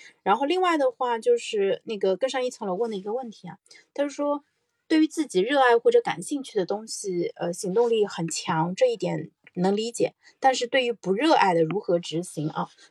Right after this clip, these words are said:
那这个问题也是非常常见的，因为人生当中嘛，不可能所有的都是我们想要的，那肯定有一部分是不那么愉快的。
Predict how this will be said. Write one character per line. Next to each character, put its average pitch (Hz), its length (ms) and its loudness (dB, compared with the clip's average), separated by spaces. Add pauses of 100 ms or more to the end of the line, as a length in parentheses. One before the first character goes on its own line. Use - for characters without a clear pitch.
那 285 120 2
这 381 240 4
个 277 80 4
问 233 200 2
题 185 180 -8
也 160 100 0
是 - 160 -8
非 269 140 -4
常 247 160 -6
常 190 300 -8
见 277 200 -4
的， 175 100 0
因 233 120 2
为 220 160 2
人 185 160 4
生 247 220 -2
当 254 160 4
中 254 120 -6
嘛， 196 200 -4
不 254 80 -12
可 - 160 -8
能 170 120 -2
所 185 160 -4
有 233 120 8
的 180 100 -2
都 202 100 -4
是 196 120 -10
我 175 40 -4
们 165 80 -6
想 - 280 -12
要 185 200 -2
的， 147 140 -10 (200)
那 226 60 -8
肯 220 160 -8
定 226 120 0
有 185 120 6
一 175 80 0
部 226 140 -4
分 220 220 -10
是 180 280 -4 (240)
不 202 120 -4
那 254 80 4
么 240 100 2
愉 170 160 -2
快 233 300 -2
的。 - 160 -6